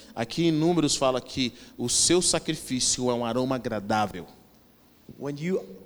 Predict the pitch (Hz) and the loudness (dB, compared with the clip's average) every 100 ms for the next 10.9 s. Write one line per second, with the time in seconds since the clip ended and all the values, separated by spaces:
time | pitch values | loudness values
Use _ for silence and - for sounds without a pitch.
0 | - - - - 170 190 185 160 143 117 | -20 -10 -8 -2 -2 -2 -2 -4 -4 -6
1 | 113 110 95 92 - - - - _ 123 | -4 -4 -4 -8 -14 -20 -20 -20 _ -14
2 | 120 143 156 143 131 139 135 135 123 117 | -6 -2 -2 -2 -2 -4 -4 -8 -10 -10
3 | 131 123 - 127 120 107 - 123 - 120 | -8 -8 -6 -6 -4 -6 -8 -10 -12 -14
4 | 101 - - - - 139 143 135 135 156 | -16 -20 -20 -20 0 4 4 4 4 4
5 | 147 - 127 120 - 165 156 - 165 165 | 4 2 0 0 0 0 0 0 -2 -2
6 | 175 156 131 117 - 120 131 - 123 - | -2 2 2 2 -2 -2 -2 -4 -6 -2
7 | 131 156 160 165 160 117 107 - - - | 0 2 2 -2 0 -2 -2 -4 -14 -20
8 | - 120 123 120 131 139 - 131 - 123 | -8 -4 -2 -2 -2 -4 -6 -4 -4 -4
9 | 127 - - - 127 - 127 127 120 131 | -2 0 -2 -2 -2 -2 -2 2 2 2
10 | 123 117 107 107 101 101 92 85 90 | 0 -2 0 0 0 0 -2 -4 -10